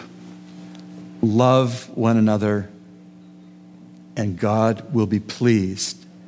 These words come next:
to bring greater formation to the ultimate goal he has for you as a believer,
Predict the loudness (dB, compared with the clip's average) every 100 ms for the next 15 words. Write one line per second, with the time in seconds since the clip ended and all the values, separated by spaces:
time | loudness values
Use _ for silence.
0 | -20 -20 -20 -20 -20 -20 -20 -20 -10 -4
1 | -4 -4 0 2 2 2 2 4 4 2
2 | 0 0 0 4 4 2 0 2 2 2
3 | -2 -2 -2 -2 -6 -14 -20 -6 0 0
4 | 2 2 2 2 -4 -20 -20 -20 -20 -20
5 | -20 -20 -20 -20 -10 -6 2 4 4 4
6 | 2 0 0 2 2 0 -4 -2 2 2
7 | 2 -2 -6 -6 -4 -2 -2 -2 -4 -6